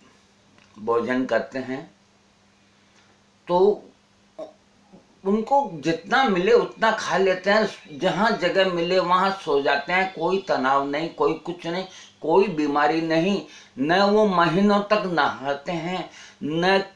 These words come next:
कपड़े धोते हैं, न मुंह धोते हैं, न दाढ़ी बनाते हैं,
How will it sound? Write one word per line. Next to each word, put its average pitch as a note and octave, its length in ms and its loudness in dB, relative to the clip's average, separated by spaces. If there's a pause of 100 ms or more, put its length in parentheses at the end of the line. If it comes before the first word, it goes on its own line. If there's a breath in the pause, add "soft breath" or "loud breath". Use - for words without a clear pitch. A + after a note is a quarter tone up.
(140)
कपड़े F#3+ 420 2
धोते E3 400 2
हैं, F#3 180 0
न F3+ 120 -4
मुंह E3+ 360 -2
धोते D#3+ 400 0
हैं, F#3 80 0
न E3 280 -4
दाढ़ी C3 380 0
बनाते D#3+ 520 -2
हैं, F#3+ 240 -4